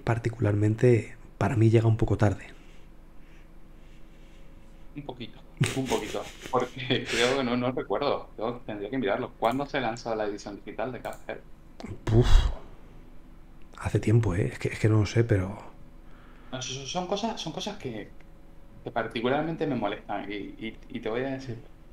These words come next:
Speaker 2: que yo soy un ama-, un enamorado de Diablo, de la saga Diablo. Yo tengo todos, los he jugado todos.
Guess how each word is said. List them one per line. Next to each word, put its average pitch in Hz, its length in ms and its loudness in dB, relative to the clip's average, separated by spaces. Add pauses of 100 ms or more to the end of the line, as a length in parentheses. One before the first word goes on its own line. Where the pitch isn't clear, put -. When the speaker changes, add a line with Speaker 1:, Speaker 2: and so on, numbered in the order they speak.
(160)
Speaker 2:
que - 120 -14 (100)
yo - 100 -12
soy 135 180 -2
un 127 120 -2
ama-, 120 320 -2
un 113 300 -8
enamorado 110 420 -8
de 104 140 -12
Diablo, 98 320 -8 (200)
de - 60 -16
la - 60 -18
saga 107 260 -8
Diablo. 98 240 -8
Yo - 480 -18
tengo - 140 -18
todos, 98 240 -10 (100)
los 104 100 -12
he - 140 -14
jugado 104 280 0
todos. - 360 -8